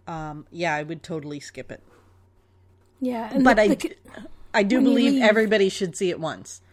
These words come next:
Speaker 2: Right, for sure. And when you leave, you can walk around the tree. Like, I think when you exit, you kind of, you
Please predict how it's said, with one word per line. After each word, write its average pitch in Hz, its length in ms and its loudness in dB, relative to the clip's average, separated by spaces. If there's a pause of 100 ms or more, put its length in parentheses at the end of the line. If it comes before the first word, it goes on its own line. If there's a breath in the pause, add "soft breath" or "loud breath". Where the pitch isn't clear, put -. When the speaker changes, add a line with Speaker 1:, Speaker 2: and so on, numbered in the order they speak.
(180)
Speaker 2:
Right, 277 240 6
for 302 140 2
sure. 240 260 2
And 262 120 4
when 311 140 4
you 320 100 4
leave, 285 300 4
you 254 140 2
can 233 140 2
walk 220 240 0
around 220 260 0
the 214 80 -2
tree. 220 400 -4
Like, 220 220 -4 (120)
I 226 100 -4
think 240 200 -4
when 226 120 0
you 226 120 0
exit, 214 380 -4
you 214 200 -4
kind 214 260 -8
of, 208 100 -8 (600)
you 214 80 -4